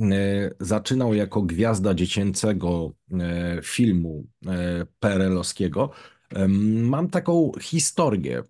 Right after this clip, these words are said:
człowieka, który, e, studiował, e, w, e,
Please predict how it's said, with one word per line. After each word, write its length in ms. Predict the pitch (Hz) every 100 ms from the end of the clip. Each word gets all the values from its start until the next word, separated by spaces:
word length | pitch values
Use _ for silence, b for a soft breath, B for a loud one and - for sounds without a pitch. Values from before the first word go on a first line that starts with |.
| _
człowieka, 500 | - 92 87 110 135
który, 580 | - - 107 104 101 - - 95 92 95
e, 40 | 92
studiował, 920 | - 101 87 101 107 98 90 85 - -
e, 40 | 87 87 85 82 65 - 85 85 85 78 85
w, 300 | 80 - - 92 85 80 - _ _ _ _ _ _ _ _
e, 800 | 76 87 85 85 85 82 82 76